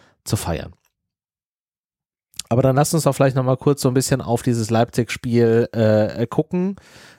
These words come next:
Ähm, Patricia hat schon gesagt, die Eintracht hat da eigentlich sehr viel richtig gemacht, hat anfangs versucht, so ein bisschen, ja, das Spiel an sich zu reißen und ist dann eher so dem Plan verfallen, zu sagen, okay, Leipzig, ihr sollt hier mal den Spiel, das Spiel machen und wir, äh, konzentrieren uns auf das,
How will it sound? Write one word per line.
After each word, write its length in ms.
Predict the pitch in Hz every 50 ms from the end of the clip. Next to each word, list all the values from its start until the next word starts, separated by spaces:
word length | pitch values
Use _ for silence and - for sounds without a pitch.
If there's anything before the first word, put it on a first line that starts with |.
| _ _ -
Ähm, 600 | 131 135 131 127 127 123 123 123 120 120 120 131 _ _ _ _ -
Patricia 420 | 117 127 120 143 143 135 - 143 139
hat 80 | 135
schon 140 | - 147 139
gesagt, 220 | 131 123 131 - -
die 80 | 117
Eintracht 360 | 107 127 135 - 143 131 - 147
hat 120 | 139 -
da 100 | 135 123
eigentlich 320 | 110 123 131 135 131 127 123
sehr 220 | 135 135 139 143
viel 440 | - - 143 135 135 139 143 104 104
richtig 400 | 131 147 - - - 170 - -
gemacht, 300 | - 156 147 147 139 -
hat 100 | 139 -
anfangs 420 | 90 120 143 143 - 143 143 139 -
versucht, 400 | - 131 123 131 143 156 - -
so 80 | 143
ein 80 | 131 127
bisschen, 540 | 139 135 - - 143 135 131 131 135 135 _ _ - _ - - - - - - - - _ -
ja, 300 | - 123 110 110 101 101 _ _
das 280 | - 120 127 139 135 -
Spiel 260 | - - 156 156 147
an 180 | - 135 160 185
sich 200 | 190 170 - -
zu 100 | 180 151
reißen 340 | 147 139 143 156 151 170
und 100 | 156 151
ist 120 | 151 - 156
dann 220 | 143 143 143 143
eher 260 | - - 143 151 156
so 140 | 147 147 143
dem 160 | 135 131 131 -
Plan 720 | - 139 123 120 123 135 139 147 147 151 156 156 135 123
verfallen, 640 | - 147 135 - - 139 131 135 139 139 139 143 139
zu 140 | 135 143 131
sagen, 260 | 127 123 123 123 135
okay, 300 | 123 117 - - 139 139
Leipzig, 560 | 143 135 131 123 131 - - - 147 135 - -
ihr 160 | 131 143 139
sollt 220 | 131 135 135 135 -
hier 320 | - 143 135 135 135 135
mal 320 | 131 131 123 120 123 127
den 160 | 123 127 123 -
Spiel, 380 | - - 151 147 147 156 151
das 100 | 147 135
Spiel 240 | - - 151 151 156
machen 300 | 151 151 143 - 147 156
und 140 | 139 135 135
wir, 580 | 139 143 139 139 143 143 139 - 90 123 139 139
äh, 40 | 127
konzentrieren 560 | - - 139 131 139 131 123 - 139 135 131
uns 160 | 131 135 139
auf 240 | - - 123 120 -
das, 300 | - 131 120 - - -